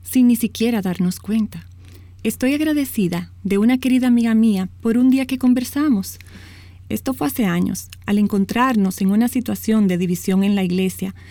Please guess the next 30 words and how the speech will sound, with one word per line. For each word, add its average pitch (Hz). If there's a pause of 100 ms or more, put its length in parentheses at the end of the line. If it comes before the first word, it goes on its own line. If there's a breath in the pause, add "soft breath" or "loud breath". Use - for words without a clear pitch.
(260 loud breath)
donde 240
se 233
estaban 226
formando 214
bandos. 214 (560 soft breath)
Usualmente, 254
cuando 196
se 202
forman 254
bandos, 226
pensamos 220 (340 loud breath)
que 269
el 254
nuestro 277
es 254
el 226
que -
está 220
en 226
lo 214
correcto, 233 (540 soft breath)
ya 247
que 311
si 269
no, 254
no 240
estuviéramos 220
en 202
ese 190
bando. 208